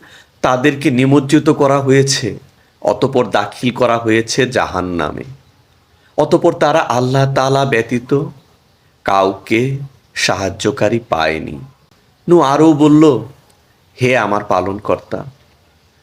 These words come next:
আপনি পৃথিবীতে কোনো কাফের গৃহবাসীকে রেহাই দিবেন না। যদি আপনি তাদেরকে রেহাই দেন,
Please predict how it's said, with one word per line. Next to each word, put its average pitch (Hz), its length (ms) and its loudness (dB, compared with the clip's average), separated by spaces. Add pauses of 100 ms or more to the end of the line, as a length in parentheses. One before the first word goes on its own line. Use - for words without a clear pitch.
(120)
আপনি 139 300 -2
পৃথিবীতে 165 460 0
কোনো 170 220 2
কাফের 143 500 0
গৃহবাসীকে 135 800 0
রেহাই 104 380 0
দিবেন 87 300 -2
না। 87 240 -6 (1600)
যদি 127 280 2
আপনি 131 300 0
তাদেরকে 135 500 0
রেহাই 131 320 2
দেন, 120 360 0